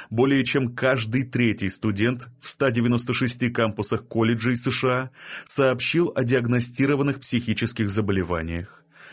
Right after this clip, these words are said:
Некоторые кампусы сообщают о тридцатипроцентном росте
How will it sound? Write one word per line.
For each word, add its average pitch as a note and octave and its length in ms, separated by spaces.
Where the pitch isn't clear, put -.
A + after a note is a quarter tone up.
Некоторые G2+ 540
кампусы A#2+ 480
сообщают - 680
о G2+ 100
тридцатипроцентном A#2 1200
росте A#2+ 500